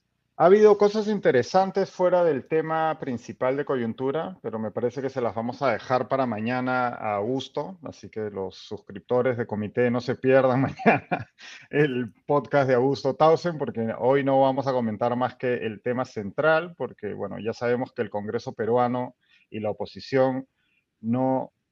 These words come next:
tienen límite en su capacidad de dispararse en el pie, así que no ha habido más tema fuera de algunos reportajes puntuales que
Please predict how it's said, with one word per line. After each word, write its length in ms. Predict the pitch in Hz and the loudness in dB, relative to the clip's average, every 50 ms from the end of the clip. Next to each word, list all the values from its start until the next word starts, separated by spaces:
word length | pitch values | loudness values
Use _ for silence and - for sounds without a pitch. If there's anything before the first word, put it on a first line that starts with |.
| _ _ | _ _
tienen 480 | - 127 127 123 120 123 123 123 123 135 | -2 0 0 0 0 0 0 -2 0 0
límite 520 | 160 180 180 175 170 165 - 165 160 151 | 0 0 0 -2 -4 -4 -2 0 0 0
en 100 | 143 131 | 0 -2
su 120 | - - 110 | -4 -6 -4
capacidad 520 | - 110 95 110 104 - 120 120 127 131 | -4 -2 -2 -4 -6 -2 -2 2 2 4
de 100 | 135 131 | 4 2
dispararse 560 | 127 120 - _ - 117 120 131 120 - - | 0 -2 -4 _ -2 0 0 0 -2 -2 -4
en 80 | 131 123 | -2 -2
el 180 | 120 113 113 | -2 -4 -2
pie, 240 | - 208 220 233 240 233 _ _ _ _ _ _ _ _ _ _ _ _ _ _ | 4 6 6 6 6 2 _ _ _ _ _ _ _ _ _ _ _ _ _ _
así 460 | - 117 113 - - - 135 131 - | -8 -8 -8 -8 -8 -8 -8 -8 -2
que 260 | - 135 131 127 127 | 0 2 2 2 2
no 220 | 120 127 135 139 | 0 0 0 0
ha 20 | 143 | 0
habido 320 | 139 143 143 147 139 139 | 0 0 0 0 0 0
más 320 | 139 147 147 143 143 - _ | 2 0 0 0 -2 -4 _
tema 580 | - 160 160 151 147 143 139 151 175 226 262 _ _ _ _ _ _ _ _ _ _ _ _ | 0 2 2 2 0 -2 -2 -4 -6 -10 -14 _ _ _ _ _ _ _ _ _ _ _ _
fuera 320 | - 131 131 123 131 127 | 2 4 4 4 4 2
de 180 | 113 104 98 98 | 0 0 -2 -2
algunos 320 | 101 107 110 117 117 117 | -2 -2 -2 -4 -4 -2
reportajes 480 | 110 117 98 - 117 - 120 - 131 - _ | -4 -6 -6 -6 -8 -8 -8 -10 -10 -12 _
puntuales 600 | - 127 135 - 208 233 226 226 226 233 - - _ - - - _ _ _ _ _ _ _ _ | -12 -8 -2 2 2 2 2 2 -2 -6 -10 -20 _ -20 -20 -20 _ _ _ _ _ _ _ _
que 480 | _ - 143 151 156 151 151 156 - | _ 2 4 4 4 4 2 -2 -6